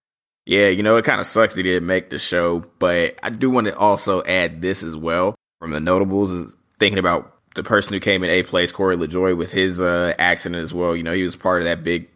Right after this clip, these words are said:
wreck on the last lap. I mean, he took a hard hit. I'm not sure if T V saw it, but I saw a couple pictures, like, you know,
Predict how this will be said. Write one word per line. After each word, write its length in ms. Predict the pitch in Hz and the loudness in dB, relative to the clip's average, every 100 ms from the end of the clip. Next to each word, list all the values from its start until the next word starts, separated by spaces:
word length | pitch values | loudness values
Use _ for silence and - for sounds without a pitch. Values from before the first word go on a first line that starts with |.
| _ | _
wreck 240 | 78 85 80 | 0 2 0
on 80 | |
the 80 | 78 | -6
last 400 | 76 80 80 - | -2 0 0 -2
lap. 300 | 80 78 73 | -2 -2 -2
I 60 | - | -4
mean, 160 | 92 98 | -4 -2
he 140 | 160 | 0
took 200 | - - | 0 0
a 60 | - | -2
hard 360 | - 90 90 | -2 0 0
hit. 260 | - 90 98 | -2 -2 0
I'm 160 | 98 110 | 0 0
not 200 | 107 90 | 0 -2
sure 380 | - 95 92 92 | -4 0 0 0
if 460 | - 87 85 - _ _ _ _ _ _ | -2 -2 -4 -8 _ _ _ _ _ _
T 240 | - 113 | 0 2
V 220 | 92 101 | 2 -2
saw 260 | 104 117 117 | 2 4 4
it, 160 | 107 | 4
but 80 | 98 | 2
I 100 | 98 | 2
saw 240 | 92 101 95 | 2 0 0
a 60 | |
couple 300 | - 98 76 | 0 -2 -2
pictures, 480 | - 101 - 90 87 | -2 -2 -2 -4 -4
like, 260 | 85 82 71 | -2 -4 -4
you 60 | |
know, 160 | 82 | -6